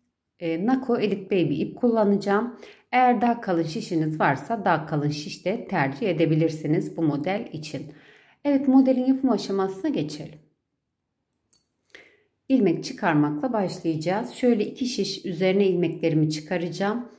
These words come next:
Alt kısmı toparlanma yapmasın diye. Bu şekilde ipi parmağıma doluyorum.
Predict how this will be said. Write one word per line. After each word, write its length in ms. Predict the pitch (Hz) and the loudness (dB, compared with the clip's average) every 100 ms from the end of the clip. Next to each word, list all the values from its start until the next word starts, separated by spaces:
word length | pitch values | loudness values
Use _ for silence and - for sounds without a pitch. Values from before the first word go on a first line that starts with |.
| _ - | _ -6
Alt 240 | 196 196 | -6 -6
kısmı 320 | - 151 160 | -10 -10 -10
toparlanma 600 | 156 180 170 147 147 214 | -8 -4 0 2 2 0
yapmasın 720 | 240 180 151 151 147 - 139 135 | 0 -2 -2 -4 -4 -2 0 2
diye. 440 | 143 202 - - _ _ _ _ - | 0 -2 -6 -16 _ _ _ _ -6
Bu 60 | 294 | -4
şekilde 680 | 190 151 160 156 190 233 - | -4 -2 0 0 0 -4 -10
ipi 200 | 175 - | -12 -4
parmağıma 640 | 180 170 151 139 139 135 | -2 2 2 2 0 0
doluyorum. 600 | 170 185 208 202 240 | -2 0 0 0 -4